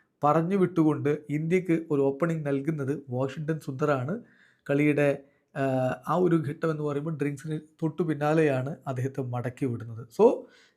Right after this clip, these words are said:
നമ്മളൊരു ഓപ്പർച്യൂണിറ്റി എന്തായാലും ആ ഒരു ഘട്ടത്തിൽ സെൻസ് ചെയ്യുന്നുണ്ട്. അത് മനസ്സിലാക്കിക്കൊണ്ടാണ്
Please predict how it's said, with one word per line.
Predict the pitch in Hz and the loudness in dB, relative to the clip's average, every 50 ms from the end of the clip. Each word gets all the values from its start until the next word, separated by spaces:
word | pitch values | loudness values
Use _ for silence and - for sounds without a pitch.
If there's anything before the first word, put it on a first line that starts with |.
| _ - | _ -6
നമ്മളൊരു | 139 139 135 143 143 139 143 143 - - | -4 -2 0 2 2 2 0 -2 -2 -2
ഓപ്പർച്യൂണിറ്റി | 143 139 143 - 170 165 170 - 190 175 165 160 - 170 175 180 - - | -2 -2 0 0 -2 0 0 0 0 0 0 -2 -2 -6 -6 -6 -6 -6
എന്തായാലും | 147 143 147 143 139 139 139 139 139 139 - - | -2 0 2 2 2 2 2 0 -4 -6 -8 -6
ആ | 139 147 | -2 0
ഒരു | 151 147 139 139 | 0 0 0 -2
ഘട്ടത്തിൽ | 139 - 135 - - 135 127 135 135 | -4 -8 -8 -8 -8 -6 -4 -6 -6
സെൻസ് | 127 - - 127 127 127 123 | -6 -6 -8 -8 -8 -6 -6
ചെയ്യുന്നുണ്ട്. | - 135 120 120 117 117 113 120 127 143 | -4 -4 -4 -4 -6 -8 -10 -12 -10 -10
അത് | 135 143 151 185 | -8 -6 -4 -4
മനസ്സിലാക്കിക്കൊണ്ടാണ് | 175 170 170 160 170 160 - 214 196 180 160 - - 165 - 180 165 156 151 160 147 131 127 139 151 165 180 226 | -4 -4 -6 -6 -6 -8 -8 -6 -6 -6 -6 -8 -12 -8 -4 -4 -4 -2 -2 -2 -2 -2 -4 -2 -2 0 0 -2